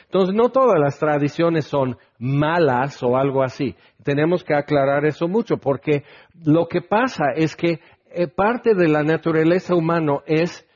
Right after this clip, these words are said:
humana es simplemente decir, "Esto me gusta, esto me, no me gusta", y tratamos de, de calificar algo como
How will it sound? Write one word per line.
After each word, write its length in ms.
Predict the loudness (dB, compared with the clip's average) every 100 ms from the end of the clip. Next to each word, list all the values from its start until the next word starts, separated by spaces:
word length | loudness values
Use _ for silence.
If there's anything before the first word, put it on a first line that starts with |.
| _ -14 -2
humana 460 | 0 2 2 0 0
es 180 | 0 -2
simplemente 640 | -2 -2 0 0 0 0
decir, 440 | 0 -2 0 0 0 -8 _
"Esto 320 | -2 -2 0 0
me 160 | 0
gusta, 360 | 0 -2 -2 -2
esto 340 | -2 -2 0
me, 160 | 0 0
no 160 | 0
me 100 | 0
gusta", 400 | 0 0 -2 -4 0
y 140 | -2
tratamos 720 | 0 -2 -2 -2 0 0 0
de, 240 | 0 0 -2 -12 -20 -8
de 380 | 0 0 0 -6
calificar 920 | -2 0 0 -2 -6 -4 -2 0 0
algo 440 | 2 0 0 -2
como 500 | 0 -2 0 0 -2